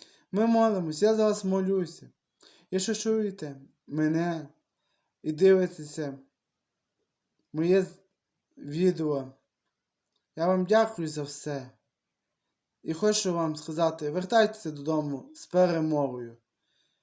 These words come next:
З перемогою. Хай Господь вас там береже, Господь Бог,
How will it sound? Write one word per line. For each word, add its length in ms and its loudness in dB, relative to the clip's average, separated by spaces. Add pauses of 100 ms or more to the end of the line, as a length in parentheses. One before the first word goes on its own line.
(180)
З 140 -20
перемогою. 760 0
Хай 200 4
Господь 460 0
вас 400 -2 (580)
там 280 -2
береже, 720 -2 (140)
Господь 500 -6
Бог, 380 -4